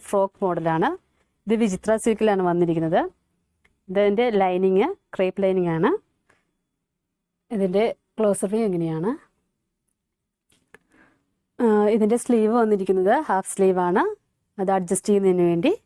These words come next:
ഒരു ടൈ കൊടുത്തിട്ടുണ്ട്. ഇതിൻ്റെ തന്നെ കളർ ചേഞ്ച് ആണ് നെക്സ്റ്റ് വന്നിരിക്കുന്നത്. ഒരു നല്ലൊരു മെറൂൺ ഷെയ്ഡിലാണ് വന്നിരിക്കുന്നത്. ഇതിൻ്റെ ക്ലോസർ വ്യൂ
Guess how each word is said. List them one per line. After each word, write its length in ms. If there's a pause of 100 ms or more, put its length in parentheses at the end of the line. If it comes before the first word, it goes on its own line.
(540)
ഒരു 180
ടൈ 120 (120)
കൊടുത്തിട്ടുണ്ട്. 480 (1500)
ഇതിൻ്റെ 340
തന്നെ 240
കളർ 200 (100)
ചേഞ്ച് 300
ആണ് 220
നെക്സ്റ്റ് 320
വന്നിരിക്കുന്നത്. 520 (720)
ഒരു 180
നല്ലൊരു 300
മെറൂൺ 340
ഷെയ്ഡിലാണ് 460
വന്നിരിക്കുന്നത്. 460 (1700)
ഇതിൻ്റെ 260
ക്ലോസർ 340
വ്യൂ 100